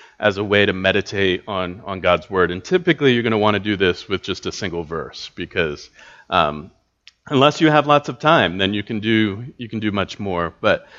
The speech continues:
there's a lot of benefit to be derived just from slowing down and thinking about the different phrases. Now,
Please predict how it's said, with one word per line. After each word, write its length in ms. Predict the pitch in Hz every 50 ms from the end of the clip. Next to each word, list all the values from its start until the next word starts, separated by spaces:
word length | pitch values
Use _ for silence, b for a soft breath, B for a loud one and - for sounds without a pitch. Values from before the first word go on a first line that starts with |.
| B B B B B B
there's 220 | 135 143 135 135
a 40 | 131
lot 400 | 120 123 127 131 135 135 131 131
of 240 | 123 113 107 - -
benefit 580 | 139 117 123 123 120 113 - - 117 110 - -
to 100 | - 117
be 160 | 110 117 110
derived 560 | 101 98 95 98 95 95 98 98 92 98 98
just 400 | - 113 113 110 - - - -
from 420 | - - 123 113 101 98 101 92
slowing 540 | - - - - - 110 101 98 95 92 92
down 560 | 90 90 90 90 90 90 85 82 85 90 120 - -
and 180 | 104 87 80 _
thinking 360 | - 101 90 - 92 92 90
about 280 | 82 85 85 82 82
the 80 | - 85
different 380 | 85 82 - - 71 71 - -
phrases. 580 | - 95 85 80 78 73 69 71 73 - -
Now, 240 | 104 104 101 92